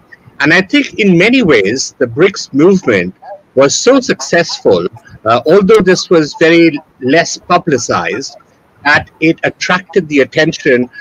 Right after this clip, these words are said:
of many in the region. And after all, this was quite natural because the original brics members were not only middle powers, but the leading countries in their regions. And so what they did and what they could do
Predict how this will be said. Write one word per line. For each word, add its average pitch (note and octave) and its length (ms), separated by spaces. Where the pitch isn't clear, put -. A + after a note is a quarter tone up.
of B2 160
many D3 300
in D3 80
the C3 120
region. D#3 400
And D3+ 100
after A#3+ 380
all, A3+ 100
this F#3+ 220
was F#3 160
quite - 340
natural C#3 640
because B2+ 580
the C3 80
original F#3 600
brics - 480
members A#2+ 680
were C#3+ 160
not G3 220
only F3 220
middle E3 220
powers, B2 380
but - 200
the C3+ 140
leading F3+ 320
countries D3+ 520
in B2+ 60
their C#3 160
regions. F#2+ 440
And A#2+ 100
so F3 80
what D3+ 160
they C3+ 100
did G#3+ 120
and C3+ 80
what C3+ 160
they C#3 180
could C3+ 240
do G3+ 160